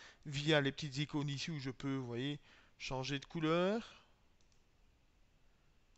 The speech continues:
Voilà. Je peux éventuellement aussi de nouveau changer mes styles ici, donc j'ai quand même quelques petits réglages qui sont disponibles.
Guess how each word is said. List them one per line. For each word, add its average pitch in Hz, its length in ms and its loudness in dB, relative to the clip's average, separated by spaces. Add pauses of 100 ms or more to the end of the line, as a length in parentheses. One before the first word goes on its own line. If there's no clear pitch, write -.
(1700)
Voilà. 131 440 -6 (220)
Je 123 140 -8
peux 139 240 -4
éventuellement 135 680 -2
aussi 165 300 -4
de 143 100 -2
nouveau 139 400 0 (240)
changer 151 460 2
mes 151 100 2
styles 147 240 -6
ici, 135 260 2
donc 208 200 2
j'ai 165 100 2
quand 175 160 4
même 175 120 2 (340)
quelques 180 320 4
petits - 180 -2
réglages 160 580 6
qui 151 120 -6
sont 160 160 -2
disponibles. 147 720 -2